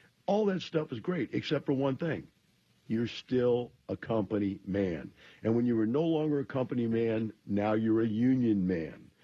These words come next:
And so I'm not a company man, I'm a union man, all right? And then when the unions got busted and companies couldn't afford to pay pensions and long-term take care of people over the long haul,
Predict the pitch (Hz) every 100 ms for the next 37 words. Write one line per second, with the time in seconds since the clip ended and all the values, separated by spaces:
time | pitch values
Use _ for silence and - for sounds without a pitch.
0 | - - - 101 - 135 120 117 139 175
1 | 160 151 135 131 113 107 98 92 101 95
2 | 92 101 143 151 135 110 90 85 71 -
3 | _ _ - 87 107 156 - _ - -
4 | _ - 160 165 156 - _ _ - 85
5 | 135 185 175 175 127 - _ _ _ _
6 | _ - - 123 113 110 170 208 190 160
7 | 165 143 113 143 135 - 135 127 98 73
8 | - _ _ - 175 175 165 143 - 135
9 | 120 135 127 113 117 104 - 131 127 123
10 | 95 90 110 123 120 127 120 113 - 117
11 | - 113 110 117 113 107 107 104 98 104
12 | 104 98 101 101